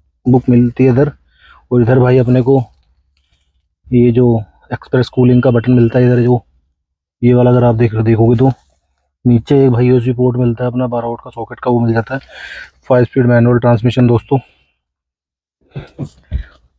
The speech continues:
ठीक है। और ये अपना भाई दो cup holder मिलते हैं इधर, हैंड ब्रेक हो गया,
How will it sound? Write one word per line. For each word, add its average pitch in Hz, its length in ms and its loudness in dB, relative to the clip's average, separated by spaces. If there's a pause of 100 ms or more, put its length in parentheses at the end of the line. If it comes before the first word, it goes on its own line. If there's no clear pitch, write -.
(800)
ठीक 139 240 0
है। 120 180 0 (320)
और 123 140 2
ये 131 160 4
अपना 123 320 2
भाई 131 260 0 (440)
दो 123 220 0
cup 127 220 -2
holder 120 240 0
मिलते 113 280 0
हैं 120 80 2
इधर, 143 200 -2 (580)
हैंड 120 300 0
ब्रेक 127 180 2
हो 120 120 2
गया, 139 240 2